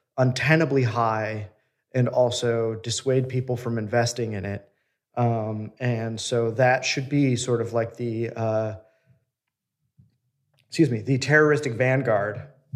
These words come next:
for eco-Leninism, um, I guess. And the, so the, uh,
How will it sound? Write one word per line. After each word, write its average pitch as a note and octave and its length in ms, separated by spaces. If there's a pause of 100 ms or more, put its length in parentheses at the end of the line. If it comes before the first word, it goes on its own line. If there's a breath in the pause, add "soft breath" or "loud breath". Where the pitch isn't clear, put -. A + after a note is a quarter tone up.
(140)
for A#2 800
eco-Leninism, G#2+ 1120 (460 loud breath)
um, G#2+ 320
I A#2 80
guess. G#2+ 520 (760 soft breath)
And D3+ 520 (460)
the, D3 800
so D3 200
the, C3+ 460 (240)
uh, A#2+ 800